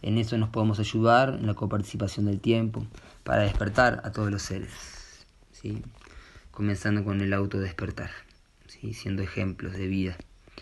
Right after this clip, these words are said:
creando jardines de paz, aprendiendo día a día algo más, a ser mejores personas y a seguir las enseñanzas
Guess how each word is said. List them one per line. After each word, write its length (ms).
creando 540
jardines 480
de 100
paz, 680
aprendiendo 560
día 200
a 20
día 260
algo 220
más, 440
a 80
ser 200
mejores 340
personas 600
y 60
a 40
seguir 220
las 160
enseñanzas 840